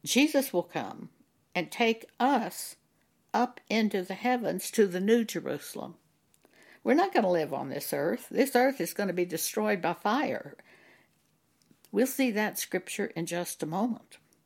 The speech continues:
We're going to be removed from this earth. The people who have already died, who are Christians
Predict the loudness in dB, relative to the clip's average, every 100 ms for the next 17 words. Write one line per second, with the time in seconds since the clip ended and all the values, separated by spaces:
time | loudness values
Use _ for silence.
0 | _ _ _ _ _ _ _ 0 2 4
1 | 4 4 4 2 0 2 0 4 4 4
2 | 2 -2 -6 -4 -6 -4 -4 -6 -14 -20
3 | _ _ _ _ _ _ _ _ _ -6
4 | -6 0 2 4 2 4 0 0 -2 -2
5 | -4 _ 4 6 4 2 0 0 0 0
6 | -2 -2 -4 -4 4 4 4 -2 -8 -10
7 | -14 -14